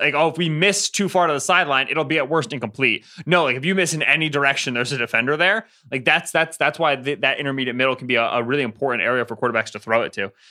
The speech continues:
Uh, so Penix, like, the, the target distribution thing, I think it could change at the N F L level, but I just, arm talent wise, uh, I don't see him as a guy who's consistently good enough and timing and arm talent wise to live on just the deep shots and the underneath stuff and, and succeed,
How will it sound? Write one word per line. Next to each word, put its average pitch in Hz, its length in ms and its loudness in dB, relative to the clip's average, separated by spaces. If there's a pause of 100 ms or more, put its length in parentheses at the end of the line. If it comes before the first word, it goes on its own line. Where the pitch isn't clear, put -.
(140)
Uh, 110 240 4
so 127 120 -2
Penix, 214 420 2
like, 123 160 -2
the, 143 60 0
the 127 140 -4
target 147 320 0
distribution 175 460 -2
thing, 202 200 2
I 117 100 4
think 175 200 0
it 180 120 -2
could 196 120 -2
change 196 400 2
at 170 80 -2
the 208 80 0
N 202 140 2
F 202 100 0
L 208 80 2
level, 220 400 0
but 135 80 2
I 151 140 4
just, 156 160 -4
arm 165 200 0
talent 131 320 -4
wise, 104 420 -2 (500)
uh, 131 220 4 (520)
I 151 120 2
don't 170 260 0
see 165 160 -2
him 156 100 -2
as 139 120 0
a 127 60 -6
guy 127 180 2
who's 135 180 -4
consistently 131 640 -6
good 113 220 -2
enough 92 440 -6
and 120 240 0
timing 135 340 2
and 113 80 -2
arm 117 120 0
talent 104 240 -2
wise 104 300 -2 (220)
to 170 100 2
live 139 320 2
on 117 280 0
just 143 240 -2
the 135 60 -4
deep 120 220 -6
shots 120 340 2
and 120 140 -4
the 113 60 0
underneath 110 360 -2
stuff 160 300 2
and, 127 220 -4
and 120 140 -2
succeed, 113 520 -4